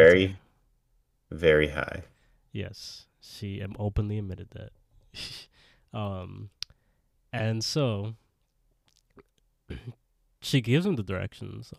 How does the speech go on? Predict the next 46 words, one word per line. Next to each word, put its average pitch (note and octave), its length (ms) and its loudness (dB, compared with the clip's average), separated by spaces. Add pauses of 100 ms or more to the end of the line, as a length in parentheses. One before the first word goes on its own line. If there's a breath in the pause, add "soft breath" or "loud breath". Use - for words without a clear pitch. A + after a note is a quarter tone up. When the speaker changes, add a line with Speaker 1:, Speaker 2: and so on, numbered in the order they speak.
(120)
Speaker 2:
Oh, A2 180 -10
the, G2+ 200 -12
um, G#2 220 -18 (680)
Oliver's A2+ 340 -2
parents A#2+ 360 0
throw F#2 340 -4
a - 220 -14
party, F#2+ 400 -14 (120)
the G#2+ 120 -12
Hayden G2+ 580 -8
residence. F#2+ 720 -10
It's - 100 -20
not D3 160 -8
that A#2+ 160 -6
far. B2 240 -2
You G#2 80 -4
can G#2+ 120 -4
hear A2+ 140 0
the G#2 80 -6
music G#2 380 -4
here, A#2+ 300 -6
uh, G#2+ 60 -6
right G2+ 180 -4
now, G#2+ 180 -4
actually. G2 460 -10 (640)
And A#2 100 -2
he's B2+ 100 0
like, D#3+ 140 -2 (140)
"Oh, B2 40 -2
thank C#3+ 320 -6
you." G2 300 -10 (140)
And A2 140 0
in A#2 140 2
return, G#2 640 -4 (580)
"Here's G#2 420 -6 (140)
a A2 40 -4
treat A#2+ 340 -6
for - 140 -8
you." D#3 340 -6
And F#2+ 140 -6
he A2 80 -4
gives A2 240 -2
her A2 120 -4
an G2+ 120 -8
apple. - 480 -14 (640)
And F#2+ 400 -4